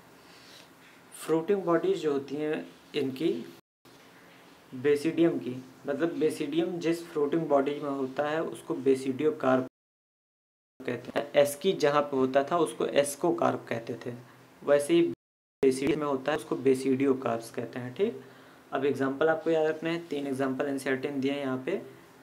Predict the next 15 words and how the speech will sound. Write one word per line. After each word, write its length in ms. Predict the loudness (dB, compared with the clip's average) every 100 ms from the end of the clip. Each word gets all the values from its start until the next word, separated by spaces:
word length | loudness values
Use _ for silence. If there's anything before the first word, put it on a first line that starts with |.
| -4
पहला 400 | -2 0 -2 0
agaricus 760 | 0 2 4 2 2 -2 -4 -2
यानी 180 | 0
मशरूम, 500 | 0 -2 -4 -2 0 -2 -10 -20 -20 -20 -20 -20 -20 -20 -20 -20 -20 -20 -20 -12 -6
अस्टिलैगो 680 | -6 -2 0 4 4 4 2
नाम 220 | 2 0
से 220 | 0 0
एक 80 | 0
होता 240 | -2 0
है, 200 | 0 -2 -8 -10
स्मट 380 | -8 -2 -2 -2
कॉज 220 | -4 -4
करता 320 | -6 -8 -8
है, 220 | -10 -10 -16 -20 -20 -16 0
ठीक। 260 | 0 0